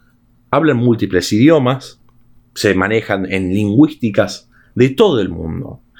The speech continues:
Pero si hay una que adoran, es el árabe. No hay nada mejor que gritarle en árabe a todas las personas alrededor. Se van a sentir como en casa.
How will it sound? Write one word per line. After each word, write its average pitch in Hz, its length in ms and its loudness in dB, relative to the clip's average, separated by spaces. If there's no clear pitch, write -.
Pero 139 180 2
si 170 200 0
hay 220 100 2
una 110 280 0
que 117 200 0
adoran, 120 720 0
es - 240 -2
el 95 120 2
árabe. 82 520 -2
No 170 120 2
hay 180 120 -2
nada 185 300 2
mejor 156 300 0
que 123 120 0
gritarle 117 560 2
en 98 120 0
árabe 160 540 0
a 95 240 -4
todas 170 240 4
las 95 140 0
personas 143 420 0
alrededor. 92 760 2
Se - 100 -2
van 139 60 4
a 139 40 2
sentir 131 340 2
como 98 260 -2
en 82 160 -6
casa. - 540 -8